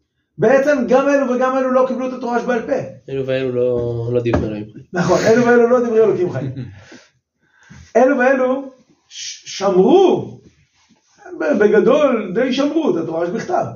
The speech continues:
Speaker 1: אבל נתנו לה פרשנויות אחרות. אני מניח שאתם מכירים, פה בחולון יש שומרונים, אז הם עושים סוכה עם סכך שכולו פירות, וכל מיני, הם מכירים, נכון?
Speaker 2: כן.
Speaker 1: אה, וכל מיני מנהגים כאלה ואחרים, בטוח שיש פה כאלה שמכירים אותם יותר ממני, אבל, אבל כל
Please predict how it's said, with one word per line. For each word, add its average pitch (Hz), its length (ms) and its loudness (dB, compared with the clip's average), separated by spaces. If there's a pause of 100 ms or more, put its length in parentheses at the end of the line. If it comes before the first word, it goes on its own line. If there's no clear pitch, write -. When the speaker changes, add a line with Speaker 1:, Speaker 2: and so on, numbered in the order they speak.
(100)
Speaker 1:
אבל 175 380 0 (320)
נתנו 220 260 -4
לה 349 120 0
פרשנויות 302 480 -2
אחרות. 233 540 -2
אני 185 80 -6
מניח 240 160 -2
שאתם 254 220 -6
מכירים, 285 280 -4
פה 196 200 -2
בחולון 196 320 0
יש 185 160 0
שומרונים, 151 520 -2 (300)
אז 220 100 -4
הם 262 120 0
עושים 247 240 0
סוכה 220 460 2
עם 175 220 0
סכך 185 260 -4
שכולו 175 420 0
פירות, 175 600 -2 (440)
וכל 185 600 -2
מיני, 330 200 2
הם 208 220 -6
מכירים, 247 280 -4
נכון? - 360 -6
Speaker 2:
כן. 82 160 -14 (680)
Speaker 1:
אה, 220 80 2 (120)
וכל 403 280 2
מיני 381 200 2
מנהגים 320 340 0
כאלה 269 280 2
ואחרים, 240 320 -6 (220)
בטוח 190 240 -8
שיש 185 220 -6
פה - 160 -8
כאלה 196 160 -4
שמכירים 151 380 2
אותם 170 160 -4
יותר 185 200 0
ממני, 180 440 0 (400)
אבל, 202 420 0
אבל 220 180 0
כל 330 120 0